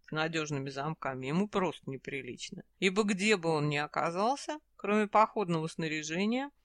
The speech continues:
необходимо иметь и несколько выходных костюмов, и смокинг, соответствующие комплекты обуви, пару дюжин сорочек, манишек, крахмальных воротничков и манжет и так далее, и так далее.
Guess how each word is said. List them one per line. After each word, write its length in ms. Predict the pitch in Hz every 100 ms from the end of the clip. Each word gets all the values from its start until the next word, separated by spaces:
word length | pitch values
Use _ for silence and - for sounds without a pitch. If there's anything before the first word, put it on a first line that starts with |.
| _
необходимо 720 | - 180 170 - 147 220 285
иметь 480 | 277 - 190 220 269
и 60 | 190
несколько 560 | 175 226 - 170 -
выходных 500 | 156 156 143 143 143 -
костюмов, 680 | 110 139 - 156 208 196 - _
и 100 | 247
смокинг, 800 | 277 170 156 165 208 - 190 - _ - _
соответствующие 720 | 185 196 233 262 - 220 214
комплекты 580 | - 190 214 247 - 220
обуви, 560 | 170 165 175 170 160
пару 360 | 165 190 233 240
дюжин 320 | 208 220 220
сорочек, 720 | 220 220 214 185 175 170 - -
манишек, 720 | 180 220 185 165 165 - -
крахмальных 680 | - 160 - 202 233 226 -
воротничков 680 | 196 196 190 - - 240
и 40 | 233
манжет 600 | 214 202 170 - 151 -
и 40 |
так 280 | - 247 190
далее, 340 | 151 180 202
и 20 | 175
так 260 | 175 143
далее. 360 | - 113 69